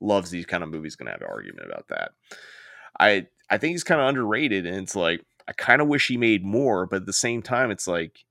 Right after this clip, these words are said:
if he had made more, would they been as good? 'Cause where else could he gone with it? Like, you did the, the most unusual, atypical Giallo possible, which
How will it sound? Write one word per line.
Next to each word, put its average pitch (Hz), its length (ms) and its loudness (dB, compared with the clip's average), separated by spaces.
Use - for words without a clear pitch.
if 110 140 -6
he 123 120 2
had 104 120 4
made 98 420 0
more, 101 600 -2
would 107 160 0
they 98 100 2
been 90 220 -2
as 80 120 -6
good? 98 320 -2
'Cause 101 220 -4
where 104 280 6
else 107 220 6
could 113 160 -2
he 98 140 0
gone 92 380 0
with 58 160 -10
it? 67 100 -10
Like, 73 300 -8
you 85 160 -10
did 90 240 -2
the, 85 340 -4
the 113 120 -2
most 113 320 0
unusual, 120 800 2
atypical 98 560 0
Giallo 87 440 0
possible, 92 680 2
which - 360 -6